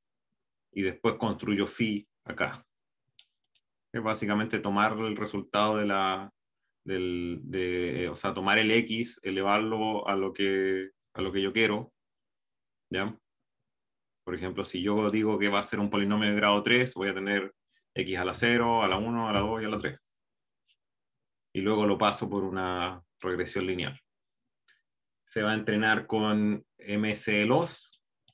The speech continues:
o sea, error medio cuadrático. Es decir, que estamos asumiendo verosimilitud gaussiana, igual que antes.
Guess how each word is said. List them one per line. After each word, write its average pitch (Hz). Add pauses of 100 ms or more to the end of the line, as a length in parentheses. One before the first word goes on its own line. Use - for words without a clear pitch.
(420)
o 92
sea, 98
error 104
medio 101
cuadrático. 139 (1000)
Es 101
decir, 104
que -
estamos 107
asumiendo 101
verosimilitud 95
gaussiana, 135
igual 92
que 127
antes. 135